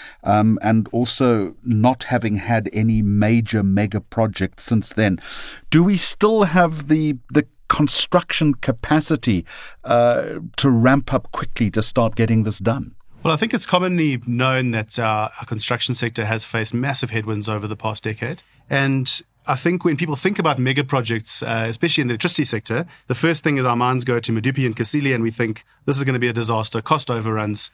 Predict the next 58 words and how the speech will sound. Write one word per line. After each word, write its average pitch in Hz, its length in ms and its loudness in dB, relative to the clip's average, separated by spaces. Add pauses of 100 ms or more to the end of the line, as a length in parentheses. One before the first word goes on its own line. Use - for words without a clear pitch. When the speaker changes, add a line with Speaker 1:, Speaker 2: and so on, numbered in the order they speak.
(160)
Speaker 2:
um, 110 460 -2
and 120 120 -4
all 113 80 -2
sorts 117 200 -2
of 113 60 -6
other 107 140 -4
problems." 110 360 -4
And 117 200 -2 (280)
I - 60 0
think 240 220 0
what's 226 180 -2
important 151 480 -2
to 156 80 0
understand 127 400 -2
here 120 160 0
is 113 120 -2
that 113 120 -4
th-, 139 240 -2
these 185 160 -2
projects 160 280 -2
are 147 40 -4
quite 143 240 0
different. 104 460 -6 (100)
First 185 260 -2
of 151 120 0
all, 127 320 0 (300)
even 220 240 0
the 170 80 2
largest, 131 600 0 (180)
you 127 80 -4
know, 123 80 0
what 127 140 0
we 135 80 0
refer 127 280 0
to 135 120 -2
as 120 80 -2
utility 135 400 -2
scale 113 400 -2
renewables 110 420 -2
projects 110 520 -6 (240)
are 131 100 2
a 127 60 0
fraction 175 480 -2
of 131 100 -4
the 123 80 -2
size 120 380 0
and 143 180 -2
the 135 40 -4
complexity 117 680 -4
of 113 220 -4
the 120 60 -2
likes 113 300 -2
of 110 60 -2
a - 20 -2
Medupi 110 420 -4
or 107 140 -4
a 104 40 -6
Kusile. 107 440 -6